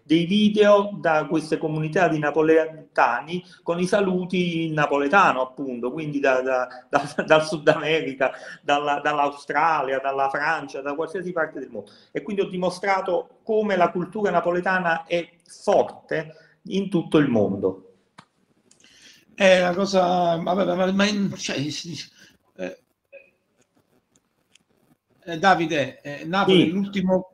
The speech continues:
Speaker 2: è l'unico posto al mondo dove ancora si crea cultura, non l'assorbe, ma si crea
Speaker 1: Esatto,
Speaker 2: cultura
Speaker 1: esatto.
Speaker 2: dal basso e nu-, e, e nutre il mondo.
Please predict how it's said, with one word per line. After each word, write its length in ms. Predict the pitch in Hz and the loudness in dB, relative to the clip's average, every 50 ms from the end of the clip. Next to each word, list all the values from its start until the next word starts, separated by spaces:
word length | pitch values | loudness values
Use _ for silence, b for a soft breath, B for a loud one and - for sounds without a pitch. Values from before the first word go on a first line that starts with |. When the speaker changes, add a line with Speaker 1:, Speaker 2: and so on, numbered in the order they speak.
| - | -10
Speaker 2:
è 60 | 180 170 | -6 -4
l'unico 400 | 175 185 208 220 220 202 208 208 | -2 -2 0 0 0 0 0 0
posto 300 | 208 196 202 - - 190 | 0 -2 -2 -2 -4 -2
al 80 | 180 185 | -2 0
mondo 220 | 196 196 180 170 | 0 -2 -2 -2
dove 180 | 156 160 156 156 | -2 -2 -2 -2
ancora 240 | 156 156 190 190 | -2 -2 -2 -2
si 160 | 185 - 180 170 | -2 -2 -4 -4
crea 240 | 175 165 160 151 | -2 -2 -2 0
cultura, 500 | 139 156 156 147 - - 147 135 123 120 | -2 -4 -6 -6 -8 -10 -8 -6 -6 -6
non 140 | 131 165 175 | -4 -2 0
l'assorbe, 720 | 175 160 - - - 156 127 104 107 104 101 113 117 110 _ _ - _ _ _ _ _ _ _ _ _ _ _ - | 0 0 0 -2 -4 -4 -4 -4 -6 -8 -12 -14 -16 -18 _ _ -20 _ _ _ _ _ _ _ _ _ _ _ -8
ma 120 | - - | -6 -6
si 160 | - - - | -4 -4 -2
crea 180 | - 330 - 175 | 0 2 4 4
Speaker 1:
Esatto, 160 | 208 190 165 | 4 4 2
Speaker 2:
cultura 260 | 151 131 117 - 113 - | 0 0 2 4 4 4
Speaker 1:
esatto. 120 | 156 156 147 | 4 2 -2
Speaker 2:
dal 80 | 139 | -2
basso 640 | 139 147 135 123 117 - - - 175 175 180 - _ _ _ _ _ | -2 -2 -2 -2 -2 -4 -6 -6 -6 -8 -8 -10 _ _ _ _ _
e 140 | - 165 170 | -8 -6 -4
nu-, 300 | 175 180 196 208 - - | 0 0 0 0 0 0
e, 300 | - 180 180 175 180 - - 180 180 - | 0 2 2 2 0 -4 -4 -6 -6 -6
e 100 | - 175 | -4 -4
nutre 340 | 170 180 196 208 196 196 185 | -2 0 0 2 2 4 2
il 100 | 180 180 | 2 2
mondo. 580 | 180 185 175 156 147 135 135 131 131 123 - | 2 0 0 -2 -2 -4 -4 -6 -6 -8 -10